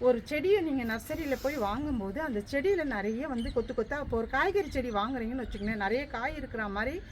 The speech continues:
அஹ், பார்த்து வாங்குங்க. இல்ல பூச்செடி நீங்க வாங்குறீங்கன்னா நிறைய மொட்டுக்கள் இருக்கிற மாதிரி பார்த்து வாங்குங்க. ஒண்ணு ரெண்டு இருந்ததுன்னா அதை வாங்காதீங்க,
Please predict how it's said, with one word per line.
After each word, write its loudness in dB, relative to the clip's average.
அஹ், -2
பார்த்து 0
வாங்குங்க. 0
இல்ல 0
பூச்செடி 8
நீங்க -2
வாங்குறீங்கன்னா 0
நிறைய 0
மொட்டுக்கள் 0
இருக்கிற -2
மாதிரி -2
பார்த்து -2
வாங்குங்க. -4
ஒண்ணு 0
ரெண்டு 0
இருந்ததுன்னா -2
அதை 0
வாங்காதீங்க, -2